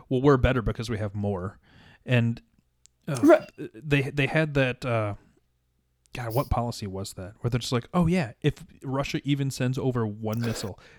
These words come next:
Speaker 1: we literally launch everything we have." That
Speaker 2: Oh, it
Speaker 1: was,
Speaker 2: wouldn't
Speaker 1: that was
Speaker 2: surprise
Speaker 1: the
Speaker 2: me.
Speaker 1: policy. That was a policy. And I'm like, "W-, so
Speaker 2: Hey,
Speaker 1: you're
Speaker 2: again
Speaker 1: just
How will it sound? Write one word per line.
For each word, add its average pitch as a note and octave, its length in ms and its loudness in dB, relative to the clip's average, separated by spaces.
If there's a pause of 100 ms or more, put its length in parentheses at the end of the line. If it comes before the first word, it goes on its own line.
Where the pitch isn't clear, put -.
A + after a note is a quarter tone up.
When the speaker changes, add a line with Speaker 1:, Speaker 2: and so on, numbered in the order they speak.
(100)
Speaker 1:
we B2+ 140 0
literally B2+ 420 2
launch A2 320 -2 (120)
everything A2+ 440 -4
we G#2 140 -10
have." - 340 -14 (320)
That - 100 -20 (400)
Speaker 2:
Oh, D#4 140 12
it - 40 12
Speaker 1:
was, C#3+ 80 10
Speaker 2:
wouldn't F#3 140 10
Speaker 1:
that F#3 100 8
was F#3 60 4
Speaker 2:
surprise D3 200 10
Speaker 1:
the C#3 40 6
Speaker 2:
me. C3+ 60 4
Speaker 1:
policy. A2 300 -4 (160)
That B3+ 120 -2
was G#3+ 80 0
a G#3 60 -6
policy. A3 320 -4 (580)
And - 60 -2
I'm E3+ 80 0
like, F3 180 2
"W-, - 380 -18 (180)
so A3 100 8
Speaker 2:
Hey, G3 100 10
Speaker 1:
you're D#3 80 12
Speaker 2:
again F3 180 8
Speaker 1:
just - 180 -4